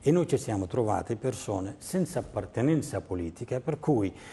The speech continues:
io mi incontro con lei perché vogliamo cambiare regime, dopodiché non abbiamo molte cose,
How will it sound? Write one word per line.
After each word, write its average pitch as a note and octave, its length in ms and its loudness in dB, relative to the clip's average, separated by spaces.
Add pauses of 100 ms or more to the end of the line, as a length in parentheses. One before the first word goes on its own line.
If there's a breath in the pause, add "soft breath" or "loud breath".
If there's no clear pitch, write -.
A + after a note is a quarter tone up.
(140)
io C#3 300 4
mi C3 100 4
incontro C3+ 420 2
con D3 160 0
lei D3 180 2
perché B2+ 420 2
vogliamo C#3 340 2
cambiare C#3 320 4
regime, B2 320 2
dopodiché D3 580 2
non C#3+ 180 2
abbiamo C3 420 2
molte G#2 260 0
cose, G#2 180 -4